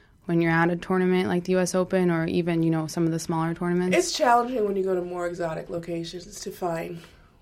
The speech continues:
Speaker 2: what you may be used to. So you have to be open to trying new things, have to be flexible. You may even have to travel with things. Uh,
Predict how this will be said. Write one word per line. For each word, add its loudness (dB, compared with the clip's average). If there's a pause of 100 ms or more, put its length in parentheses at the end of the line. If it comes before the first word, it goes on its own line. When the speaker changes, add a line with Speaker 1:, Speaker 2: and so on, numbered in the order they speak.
(140)
Speaker 2:
what -4
you -2
may -4
be -8
used -6
to. -6 (260)
So -10
you 2
have -4
to -10
be -6
open -2
to -6
trying -6
new -12
things, -4 (500)
have -8
to -16
be -10
flexible. -2
You 2
may 2
even 0
have -12
to -12
travel -4
with -8
things. -6 (800)
Uh, -12